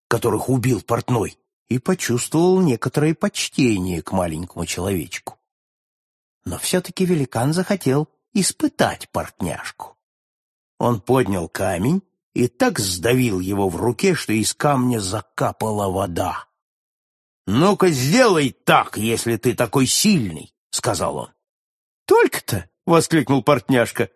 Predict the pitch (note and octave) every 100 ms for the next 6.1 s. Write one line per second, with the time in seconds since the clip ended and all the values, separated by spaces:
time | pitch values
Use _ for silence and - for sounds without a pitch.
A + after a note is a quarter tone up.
0 | _ A3+ F4 A4 A3 F4+ A#3+ C4+ B3+ A#3+
1 | F#3+ A2+ C3+ D4+ C4+ A3+ C#3+ G2+ D2 _
2 | _ _ _ A3 A3+ A3 F#3+ D3 - C#3
3 | C3 - D#3 C3+ C#3 D3 - D#4+ - -
4 | _ - G#3+ E3 C3 C#3 G3 E3 C#3+ D3+
5 | D3+ C3+ D#3+ C#3+ E3+ C3+ _ - - -
6 | -